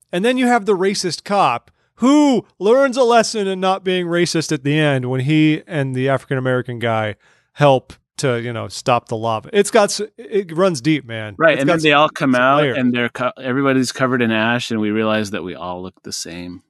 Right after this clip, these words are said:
Speaker 1: Yes, it's like The Temple. You don't know where anybody does for a living.
Speaker 2: Wow, that was
Speaker 1: They're
Speaker 2: a,
Speaker 1: all
Speaker 2: that was a
Speaker 1: wearing
Speaker 2: good
Speaker 1: white.
Speaker 2: segue into the relevant topic of this podcast.
Speaker 1: Thank you. I was actually gonna deviate from it again, but thank you.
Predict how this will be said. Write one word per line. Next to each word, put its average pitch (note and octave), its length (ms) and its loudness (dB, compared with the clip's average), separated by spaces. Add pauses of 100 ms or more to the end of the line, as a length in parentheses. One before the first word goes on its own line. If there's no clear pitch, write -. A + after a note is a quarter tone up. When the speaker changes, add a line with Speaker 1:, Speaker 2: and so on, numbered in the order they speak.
(120)
Speaker 1:
Yes, B2 680 -2
it's E3+ 180 -6
like F#3 140 2
The E3 100 -2
Temple. D3+ 540 -6
You D3+ 120 -2
don't G3 200 2
know G3+ 140 2
where G3 120 0
anybody G3 300 0
does F#3 160 -2
for F#3+ 120 -6
a F3+ 60 -2
living. F3+ 320 -6
Speaker 2:
Wow, A#2 100 -2
that B2 60 2
was D#3+ 100 0
Speaker 1:
They're D3 60 0
Speaker 2:
a, D#3+ 60 0
Speaker 1:
all F3 60 2
Speaker 2:
that F3+ 80 2
was A3+ 80 0
a A3+ 60 0
Speaker 1:
wearing F#3 100 -4
Speaker 2:
good C#3+ 40 -4 (280)
Speaker 1:
white. A2 100 0
Speaker 2:
segue - 20 0
into G#2 260 -2
the G2+ 160 -2
relevant A2 400 -2
topic G#2+ 300 -6
of F#2 100 -8
this F#2+ 180 -6
podcast. - 580 -12 (880)
Speaker 1:
Thank D#3+ 240 0
you. A#2+ 140 -4
I D3+ 120 0
was D#3+ 120 2
actually E3+ 220 0
gonna C3+ 120 -6
deviate A#2+ 360 -6
from A2+ 180 -12
it G#2 80 -12
again, G#2 300 -14
but G#2+ 120 -18
thank G3 160 -6
you. E4+ 680 -2